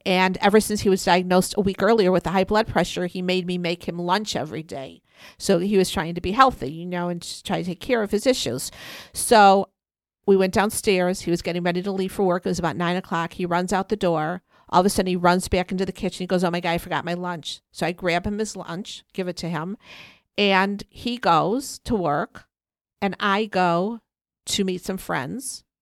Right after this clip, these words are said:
for breakfast. And after breakfast, I get back to my house, and I call my husband, and I, he, he doesn't answer. And it's, it's unusual that by eleven o'clock he hasn't called me yet just to see how I am.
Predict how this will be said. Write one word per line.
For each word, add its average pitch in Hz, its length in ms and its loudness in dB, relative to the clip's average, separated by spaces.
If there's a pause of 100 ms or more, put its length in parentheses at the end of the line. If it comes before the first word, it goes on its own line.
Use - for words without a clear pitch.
(140)
for 226 140 -4
breakfast. - 640 -2 (380)
And 160 120 -4
after 190 320 -2
breakfast, 180 640 -4
I 170 80 -6
get 175 160 -8
back 190 160 -4
to 220 100 -8
my 214 120 -2
house, 170 500 -4
and 180 100 -6
I - 60 -4
call 156 240 -8
my 185 120 -6
husband, 170 580 -8 (280)
and 160 120 -10
I, 139 60 -10
he, 156 240 -14
he 175 120 -10
doesn't 147 220 -8
answer. 226 600 -8
And 202 120 -2
it's, 220 140 -2 (160)
it's 226 140 0
unusual 226 680 2
that 170 220 0
by 170 120 4
eleven 175 300 0
o'clock 170 280 -4
he 175 100 -8
hasn't 170 220 -6
called 160 180 -2
me 165 80 -10
yet 156 180 -6
just - 200 -10
to 165 80 -12
see 156 120 -12
how 139 180 -6
I 113 80 -6
am. 120 280 -12